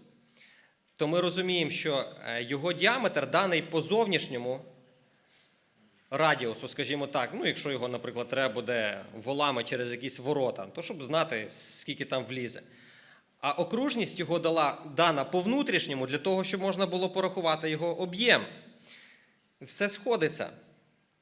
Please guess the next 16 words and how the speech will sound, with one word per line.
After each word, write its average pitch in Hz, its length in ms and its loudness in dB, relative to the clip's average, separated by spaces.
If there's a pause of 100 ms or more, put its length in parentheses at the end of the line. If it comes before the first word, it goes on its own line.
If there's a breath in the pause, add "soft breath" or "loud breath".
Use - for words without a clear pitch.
(260)
Просто 170 280 2
це 180 220 4
один 175 260 2
із 165 100 2
таких - 420 -6
частих 190 480 2 (140)
закидів, 135 560 0 (240)
е, 110 260 -6
математичних, 135 720 -2
які 127 200 -6
можна 135 280 0
почути 131 460 -4 (1080 loud breath)
від 151 160 0
скептиків. 120 600 4 (440 loud breath)
Ще - 260 4
один 190 360 4